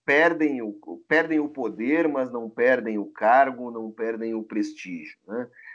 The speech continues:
O grande, o grande protagonista da, da, da política brasileira, não da política brasileira, mas dos bastidores do governo, me parece ser o ministro Fábio Faria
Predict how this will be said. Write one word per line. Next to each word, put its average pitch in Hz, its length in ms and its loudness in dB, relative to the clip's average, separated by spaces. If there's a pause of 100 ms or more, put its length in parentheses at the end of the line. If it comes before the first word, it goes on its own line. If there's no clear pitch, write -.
(200)
O - 100 -14
grande, 139 1120 2
o - 180 -4
grande 143 300 2
protagonista 110 1200 -2 (160)
da, 80 240 -2
da, 76 300 -8
da 78 120 -12
política 95 640 -8
brasileira, 87 840 2 (800)
não 214 160 2
da 269 120 2
política 180 280 -8
brasileira, 139 480 0
mas 113 200 -6
dos 107 120 -20
bastidores 101 640 -6
do 101 60 -20
governo, 123 680 -2
me 147 220 2
parece 117 540 4
ser - 180 -12
o 127 80 -2
ministro 139 1080 2
Fábio 123 580 6
Faria 151 560 4